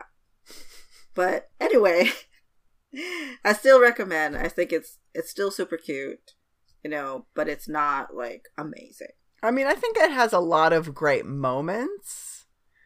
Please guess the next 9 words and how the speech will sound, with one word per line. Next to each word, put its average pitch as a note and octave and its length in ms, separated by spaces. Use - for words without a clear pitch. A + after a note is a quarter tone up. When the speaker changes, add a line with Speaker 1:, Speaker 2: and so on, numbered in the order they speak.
Speaker 1:
Mm-hmm. E3 440
Speaker 2:
You F#3 80
know, E3 240
there's E3+ 260
a D3 160
moment F3 760
that E3+ 120
I D#3 100
remember. D#3+ 1000